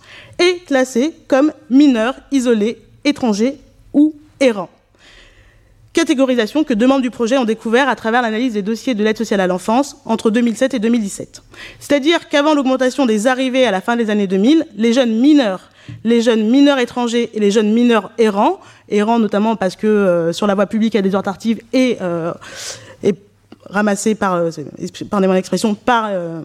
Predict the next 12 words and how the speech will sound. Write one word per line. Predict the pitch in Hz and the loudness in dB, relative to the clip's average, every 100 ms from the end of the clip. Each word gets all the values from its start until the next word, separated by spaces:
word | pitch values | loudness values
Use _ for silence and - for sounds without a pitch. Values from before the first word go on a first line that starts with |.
| - - - - - | -14 -16 -20 -20 -8
les | 196 | -6
forces | - 104 | -4 -4
de | 175 | -4
police, | 202 220 339 - - - - | -2 0 0 -2 -8 -16 -2
sont | 262 | -2
tous | 240 349 | 2 0
classés | 311 277 302 | 0 -2 -2
à | 247 | -2
l'époque | 233 254 330 | -2 -2 -2
comme | - 277 - | -2 -2 -2
mineurs | 226 269 269 247 | 2 4 4 2
isolés | 233 226 208 | 0 0 -2